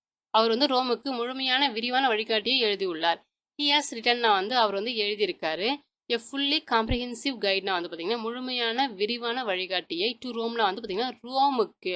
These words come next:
அப்படி அர்த்தம் உங்களுக்கு தருது. Schools are working in close cooperation with parents to improve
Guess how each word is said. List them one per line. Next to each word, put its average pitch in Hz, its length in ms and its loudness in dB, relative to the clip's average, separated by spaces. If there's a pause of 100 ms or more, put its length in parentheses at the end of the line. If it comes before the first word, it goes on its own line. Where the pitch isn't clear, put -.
அப்படி 165 220 -6
அர்த்தம் 196 180 -8
உங்களுக்கு 180 240 -8
தருது. 202 200 -2 (2500)
Schools 320 520 0 (320)
are 233 260 4
working 240 400 2
in 220 80 0 (180)
close 277 400 4 (120)
cooperation 214 520 4
with 202 140 -4 (140)
parents 196 480 6
to 226 40 0 (120)
improve 233 280 -4